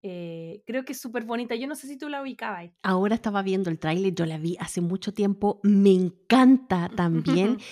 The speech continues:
Speaker 1: <laughs>
Speaker 2: y me gusta mucho porque la que era popular era muy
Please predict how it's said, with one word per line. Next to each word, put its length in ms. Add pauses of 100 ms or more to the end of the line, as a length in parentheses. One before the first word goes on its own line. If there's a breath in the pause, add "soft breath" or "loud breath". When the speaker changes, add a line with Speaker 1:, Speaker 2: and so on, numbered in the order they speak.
(120 loud breath)
Speaker 1:
<laughs> 140
Speaker 2:
y 260
me 160
gusta 360
mucho 360
porque 320
la 160
que 140
era 140
popular 760
era 240
muy 400